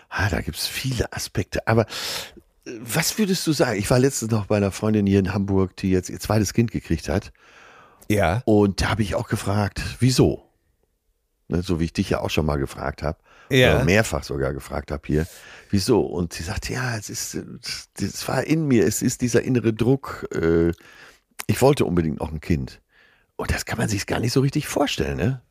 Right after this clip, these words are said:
Speaker 1: Wie das aussieht.
Speaker 2: Nee. Als Mann sowieso nicht.
Speaker 1: Ähm, und ja,
Speaker 2: Glaub ich
Speaker 1: da,
Speaker 2: jedenfalls.
Speaker 1: da gibt's auch wenig drüber. Da gi-, es gibt wenig Studien darüber. Und man kann diesen inneren Druck, diesen inneren Zwang,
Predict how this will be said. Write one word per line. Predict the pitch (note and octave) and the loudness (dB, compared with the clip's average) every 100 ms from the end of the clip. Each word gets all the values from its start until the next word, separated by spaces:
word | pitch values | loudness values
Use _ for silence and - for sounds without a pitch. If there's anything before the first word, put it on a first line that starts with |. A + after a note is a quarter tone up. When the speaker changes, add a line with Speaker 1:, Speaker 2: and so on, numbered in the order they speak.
| _ | _
Speaker 1:
Wie | A2+ | -6
das | G#2 A2 - | -2 -2 -4
aussieht. | A#2+ A2+ A#2 - - - _ _ _ - | -6 -2 -2 -2 -8 -20 _ _ _ -14
Speaker 2:
Nee. | - - - - | -10 -8 -10 -4
Als | A#2+ - | -2 -2
Mann | A#2 C#3+ | 0 0
sowieso | F3 G3 F#3+ | 2 2 2
nicht. | C#3 C#2 - _ _ _ _ _ - - - - - _ - | 0 -4 -14 _ _ _ _ _ -20 -20 -20 -20 -20 _ 4
Speaker 1:
Ähm, | G#2+ G2+ G2 F#2+ F2+ - - _ | 6 8 6 4 2 -4 -20 _
und | G#2 A2 D#2+ - | -4 -2 -4 -4
ja, | - | 2
Speaker 2:
Glaub | D3 F3 | 4 4
ich | C3+ | 2
Speaker 1:
da, | C3 | 2
Speaker 2:
jedenfalls. | A#2 B2+ G2 G2 | 4 4 6 4
Speaker 1:
da | |
gibt's | E3+ D#4 - | 4 2 2
auch | E3+ A2+ | 4 6
wenig | B2 G2+ E2+ | 8 8 6
drüber. | F#2 D#2+ A1+ | 4 4 4
Da | D2+ | 0
gi-, | F#2 | 0
es | - - | 0 0
gibt | C3+ B2 | 0 2
wenig | C#3+ B2+ | 2 2
Studien | - G3 F3+ F2 | 0 2 4 4
darüber. | D#2+ E2 D#2+ D2+ D2+ - - - | 2 2 2 0 -2 -6 -20 -8
Und | - G#2+ | 0 4
man | B2 | 4
kann | - G#3 G#3+ | 2 2 2
diesen | B2+ E3+ F3 - | 2 0 0 2
inneren | E3+ F3+ D3 C#3 | 2 4 2 0
Druck, | C#3+ - | -2 -2
diesen | C#3 C3 | -2 0
inneren | D3 C#3+ B2+ | 0 2 2
Zwang, | - - D3+ F#2+ | 0 0 2 0